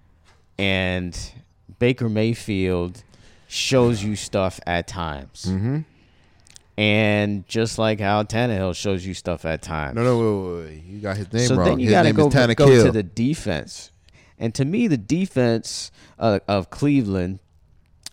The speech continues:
Speaker 1: is better than Tennessee's,
Speaker 2: There you
Speaker 1: in my
Speaker 2: go.
Speaker 1: opinion.
Speaker 2: There you go.
Speaker 1: So I feel defense actually proves to be the difference for the Cleveland Browns.
Speaker 2: Exactly.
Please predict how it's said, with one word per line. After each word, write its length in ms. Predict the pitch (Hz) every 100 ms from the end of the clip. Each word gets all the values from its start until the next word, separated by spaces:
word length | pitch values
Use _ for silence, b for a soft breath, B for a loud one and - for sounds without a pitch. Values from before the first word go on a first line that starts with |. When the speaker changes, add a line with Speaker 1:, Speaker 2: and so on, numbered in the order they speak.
| -
Speaker 1:
is 160 | 95
better 460 | 73 - 113 135 107
than 180 | 90 85
Tennessee's, 720 | 95 85 73 82 73 - -
Speaker 2:
There 160 | 85 82
you 100 | 85
Speaker 1:
in 80 | 92
my 200 | 120 120
Speaker 2:
go. 40 |
Speaker 1:
opinion. 360 | 113 92 76 67 - -
Speaker 2:
There 120 | 85
you 220 | 85 87
go. 180 | 95 120
Speaker 1:
So 680 | 113 113 131 117 117 113 107 - _ b b b b -
I 140 | 113
feel 360 | 180 185 165 135
defense 920 | 107 147 180 175 170 156 - - - - b b -
actually 720 | 120 143 - 151 151 147 143
proves 600 | 117 - 143 143 143 139 -
to 100 | 120
be 520 | 127 131 127 123 98 -
the 140 | 104
difference 800 | 87 120 165 123 107 - - - _ b b b
for 220 | - 127
the 80 | 113
Cleveland 460 | - 127 120 107 90
Browns. 520 | 104 143 113 95 95
Speaker 2:
Exactly. 560 | 90 98 95 - 82